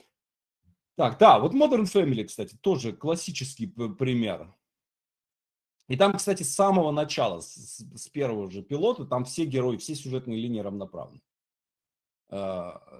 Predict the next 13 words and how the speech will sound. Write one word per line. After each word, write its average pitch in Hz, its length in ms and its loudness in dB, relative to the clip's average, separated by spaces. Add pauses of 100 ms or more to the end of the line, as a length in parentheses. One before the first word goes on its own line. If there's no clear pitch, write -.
(100)
даже 101 580 -4
не, 95 640 -8
э, 87 300 -18 (1080)
нет 170 280 4
варианта, 160 520 6
чтобы 95 300 -10
кто, 135 260 -6
кого-то 120 420 -2
из 101 140 -6
них 113 100 -6
считать 95 340 -10
главным 90 380 -8
героем. 87 400 -10